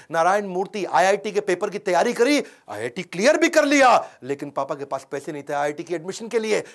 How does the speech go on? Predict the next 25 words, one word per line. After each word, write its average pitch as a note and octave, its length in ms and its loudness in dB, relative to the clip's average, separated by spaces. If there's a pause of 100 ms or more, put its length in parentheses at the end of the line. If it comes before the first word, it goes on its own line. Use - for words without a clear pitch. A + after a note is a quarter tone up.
(160)
आईआईटी F#3+ 280 2
की F#3+ 120 -6
फीस C#4+ 300 2
जमा C#4+ 200 6
करने B3+ 300 2
के A3+ 100 -2
लिए A#3 260 2 (360)
अपनी E3+ 280 0
बीवी A3 300 -6
के G#3 100 -2
गहने E3 300 -2
बेच D#3+ 220 -6
करके D#3+ 200 -8
कंपनी D#3 320 -8
चालू C#3 260 -10
करी C3 240 -8
और C3+ 140 -2
आज F3+ 280 4
आईआईटी F#3 400 0
उनके G3 240 -6
ऊपर F#3 120 -4
केस D#3 200 -8
स्टडी D3+ 220 -6
लिखता C#3+ 320 -2
है। C#3+ 100 0